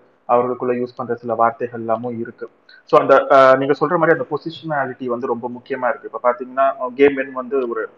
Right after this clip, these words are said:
அஹ், க்ளோஸ்ட் குரூப்ல இருக்கும்பொழுதோ, இல்ல அவங்களுக்குள்ள பேசிக்கும் பொழுதோ வந்து ஹோமோன்ற வார்த்தையை நிறைய யூஸ் பண்ணிப்போம். ஆனா வந்து அதை வந்து ஒரு, அஹ், நான் குவேர் பர்சனோ இல்ல வேற யாராவது அது வந்து நம்ம மேல யூஸ் பண்ணா, I think that's not acceptable அந்த இடத்துல இருந்த அந்த வார்த்தை.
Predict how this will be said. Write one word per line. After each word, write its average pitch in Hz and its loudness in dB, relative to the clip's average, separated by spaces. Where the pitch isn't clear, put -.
அஹ், 104 -2
க்ளோஸ்ட் 147 4
குரூப்ல 151 0
இருக்கும்பொழுதோ, 123 4
இல்ல 120 2
அவங்களுக்குள்ள 127 2
பேசிக்கும் 139 -4
பொழுதோ 117 -4
வந்து 123 -6
ஹோமோன்ற 135 -2
வார்த்தையை 113 -4
நிறைய 117 -6
யூஸ் - -10
பண்ணிப்போம். 104 -10
ஆனா 160 10
வந்து 170 10
அதை 151 10
வந்து 156 6
ஒரு, 135 6
அஹ், 131 0
நான் 147 8
குவேர் 160 8
பர்சனோ 143 4
இல்ல 131 2
வேற 127 8
யாராவது 135 6
அது 131 2
வந்து 127 -6
நம்ம 127 -6
மேல 131 -6
யூஸ் 131 -20
பண்ணா, 131 -2
I 123 4
think 135 -14
that's 127 0
not 151 2
acceptable - -2
அந்த 117 -2
இடத்துல 113 -6
இருந்த 110 -6
அந்த 107 -6
வார்த்தை. 110 0